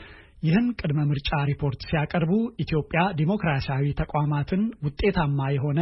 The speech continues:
የምርጫ ልምድን እንዲሁም የዜጎችን ተሳትፎና በአገሪቱም ተጠያቂነት እንዲኖር ለሚደረገው ጥረት ዓለም አቀፋዊ ድጋፋችንን ለመግለጽና ጥረቶቹም እንዲሳኩ ተስፋ ከማድረግ ነው ብለዋል። የኬንያ ገለልተኛ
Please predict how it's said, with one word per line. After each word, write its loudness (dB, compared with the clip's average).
የምርጫ 0
ልምድን 0
እንዲሁም 0
የዜጎችን 0
ተሳትፎና 0
በአገሪቱም 0
ተጠያቂነት 0
እንዲኖር 0
ለሚደረገው 0
ጥረት 0
ዓለም 2
አቀፋዊ 0
ድጋፋችንን 0
ለመግለጽና 2
ጥረቶቹም 2
እንዲሳኩ 0
ተስፋ -2
ከማድረግ 0
ነው -2
ብለዋል። 4
የኬንያ 2
ገለልተኛ 0